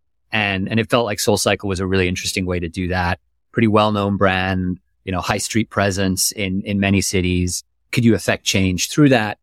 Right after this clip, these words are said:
Ultimately realized it wasn't a place that I wanted to spend a ton of time and energy. And so, you know, through a lot of soul searching,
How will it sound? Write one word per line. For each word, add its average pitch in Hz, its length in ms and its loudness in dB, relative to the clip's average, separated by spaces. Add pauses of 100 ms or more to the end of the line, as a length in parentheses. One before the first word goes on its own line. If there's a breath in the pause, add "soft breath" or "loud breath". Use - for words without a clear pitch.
(280)
Ultimately 151 400 2
realized 104 400 0
it - 20 -8
wasn't 95 280 -2
a - 40 -10
place 87 320 -2
that 85 60 -4
I 85 40 -4
wanted 87 220 -4
to - 80 -8
spend 90 400 -4
a - 60 -16
ton 95 180 -4
of 85 80 -10
time 92 260 -2
and 85 140 -8
energy. 98 520 2 (340)
And 101 180 0
so, 95 640 0
you 113 120 0
know, 101 80 4
through 117 240 2
a - 20 2
lot 104 180 2
of 90 160 -6 (340)
soul 113 340 2
searching, 101 640 0